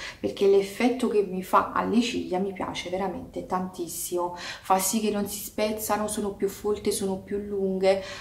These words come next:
Ehm, se, ehm, insomma avete problemi di ciglia un po' sfigatelle, ma anche se avete ciglia normali, perché io ho ciglia normali,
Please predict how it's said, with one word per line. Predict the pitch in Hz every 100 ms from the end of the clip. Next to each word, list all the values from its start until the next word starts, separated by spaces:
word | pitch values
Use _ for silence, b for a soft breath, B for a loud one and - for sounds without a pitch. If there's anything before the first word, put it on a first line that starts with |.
| B -
Ehm, | 190 196 190 196 196
se, | 196 - 240 247
ehm, | 220 202 196 190 190 190 185 190 - -
insomma | 190 202 190 190 B B
avete | 202 202 202
problemi | 190 185 202 208 180
di | 180
ciglia | - 214 202
un | 180
po' | 180
sfigatelle, | 214 - 180 190 220 185 165 175 175 180 B B B
ma | 202
anche | 262 285
se | 294
avete | 285 254 233
ciglia | - 214 208
normali, | 202 196 214 180
perché | 175 -
io | 196 214
ho | 214 - 185
ciglia | - 214 196
normali, | 180 220 262 - 165 180